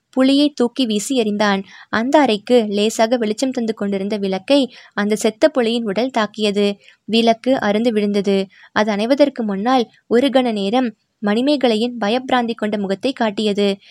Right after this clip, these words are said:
"கிரீச்" என்று கூவிக்கொண்டே மணிமேகலை அங்கிருந்து ஓடினாள். அறையில் காரிருள் சூழ்ந்தது. அந்த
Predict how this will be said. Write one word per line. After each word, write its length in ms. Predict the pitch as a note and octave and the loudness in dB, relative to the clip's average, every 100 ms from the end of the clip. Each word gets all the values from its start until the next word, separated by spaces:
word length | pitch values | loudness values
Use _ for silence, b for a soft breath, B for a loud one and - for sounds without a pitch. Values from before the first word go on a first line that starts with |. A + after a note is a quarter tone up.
| b _ | b _
"கிரீச்" 400 | - D4+ D#4+ - | 2 4 4 2
என்று 280 | A#3 A3 A#3 | -2 -2 -2
கூவிக்கொண்டே 540 | A3 G#3+ G#3 G#3 G#3+ | -2 -4 -4 -4 -2
மணிமேகலை 680 | G#3 G3 G3+ G3 A#3 C#4 B3+ | -2 -4 -4 -4 2 2 2
அங்கிருந்து 500 | - A3 A#3+ A3+ C4 | -4 -2 0 0 0
ஓடினாள். 480 | A3+ G#3+ G#3 G3+ G3 B B B | 0 0 0 0 -2 B B B
அறையில் 480 | G3 G3+ A3+ C#4 A#3+ _ _ - | -2 0 2 2 0 _ _ 2
காரிருள் 520 | A#3+ D4 B3+ A#3 C4+ | 2 2 2 0 0
சூழ்ந்தது. 500 | B3 A3 G#3+ G#3 G3 G3 b - - | -2 0 0 0 0 -2 b -16 -4
அந்த 280 | A#3+ D4+ | 2 2